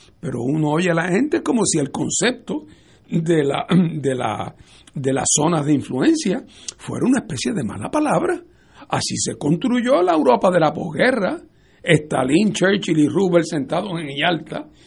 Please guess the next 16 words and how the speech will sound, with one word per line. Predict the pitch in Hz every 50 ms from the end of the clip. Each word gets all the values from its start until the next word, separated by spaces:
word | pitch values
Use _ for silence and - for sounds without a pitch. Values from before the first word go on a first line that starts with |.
| - - _
diciendo: | - 147 147 - - 147 160 160 160 156
"¿Cuál | - 160 156 160 165
va |
a | 151
ser | - 165 156
tu | 156 151 131
zona | - 165 156 151 156
de | 156
influencia | 143 147 139 131 131 147 151 151
y | 139
cuál | 143 143 135
va | 135
a | 131
ser | - - 131
la | 123 120
mía?". | - 127 190 285 247 - - -